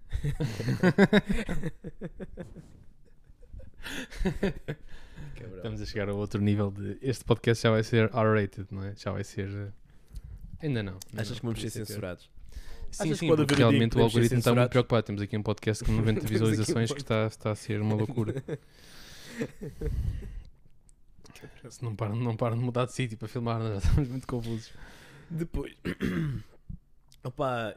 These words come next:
Speaker 2: tu tens aqui tecnologia, não sei o que é que, há muitas coisas que me, que me irritam na tecnologia, nomeadamente na, na Apple.
Speaker 1: Há muita coisa que, que, que
Speaker 2: Na App-, pronto, deixa-me só,
Speaker 1: que me irrita.
Speaker 2: eh, fazer este disclaimer. Na Apple há mu-, a maior parte das coisas funcionam bem, mas há muita coisa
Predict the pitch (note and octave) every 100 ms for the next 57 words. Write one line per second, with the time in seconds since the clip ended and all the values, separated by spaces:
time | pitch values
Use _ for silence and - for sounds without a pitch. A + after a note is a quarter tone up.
0 | A#2 C3+ D3+ D3+ D3 D3 D3 D3+ C#3 A#2
1 | A2 A2+ B2+ C#3 C3+ C#3 - B2+ A2+ -
2 | A2+ C3+ D3+ C#3+ - C#3+ - D3 D3 C3+
3 | C3 B2+ C3+ C#3 C3+ B2+ C3+ B2 G#2+ A2+
4 | D#3 E3 D#3 D3+ D#3 D3+ - D3 D3 D3
5 | C3+ D3+ B2+ - G2+ F#2+ - - _ _
6 | - D3 D3 C#3 B2 - A#2+ A2 - -
7 | - A#2 A2 G#2 - C3 C#3+ D3 - F#2+
8 | G#2 A2 G#2 C#3+ D#3 C3+ G#2+ F#2 A#2 G#2+
9 | G#2 - G#2 G2+ G2+ G2 A#2+ A2+ G#2+ -
10 | A2 - G#2 A2 A#2+ B2 G#2 G#2+ A2 -
11 | - G#2 A2+ B2 B2 G#2+ G#2+ A#2 A2 -
12 | G#2+ A2 G2+ G2 G2 A2 _ - _ _
13 | _ - _ - A2 A2+ A2 B2 A#2+ A#2+
14 | - A2 G#2 A2